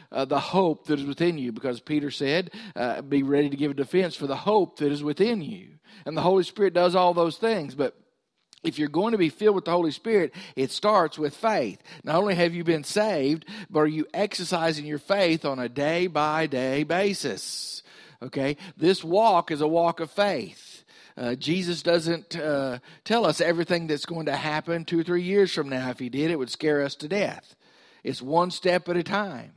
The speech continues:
He says, "Follow me in this step, follow me here, follow me there, go this way, turn to the right, turn to the left." Okay, that was our Bible verse for V B S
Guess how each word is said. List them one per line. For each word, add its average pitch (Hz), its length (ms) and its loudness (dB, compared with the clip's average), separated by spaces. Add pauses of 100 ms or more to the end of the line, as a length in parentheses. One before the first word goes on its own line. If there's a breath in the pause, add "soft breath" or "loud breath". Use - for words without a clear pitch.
(460 soft breath)
He 143 80 -12
says, 139 260 -2
"Follow 160 300 0
me 175 120 -2
in 175 120 -2
this 196 200 6
step, 123 360 -4
follow 156 280 0
me 170 120 -4
here, 170 420 -2 (180 loud breath)
follow 160 240 2
me 165 140 2
there, 165 400 2 (240 loud breath)
go 156 260 2
this 185 300 4
way, 127 360 0 (360 loud breath)
turn 156 220 0
to 151 80 -2
the 147 100 2
right, 160 440 4
turn 160 200 -2
to 160 80 -4
the 165 80 2
left." 175 600 0 (340 soft breath)
Okay, 143 280 -6
that 139 180 -2
was 135 140 -8
our 127 240 -8
Bible 139 400 -2
verse 139 300 -4
for 120 100 -14
V 143 160 -4
B 143 240 0
S 151 340 0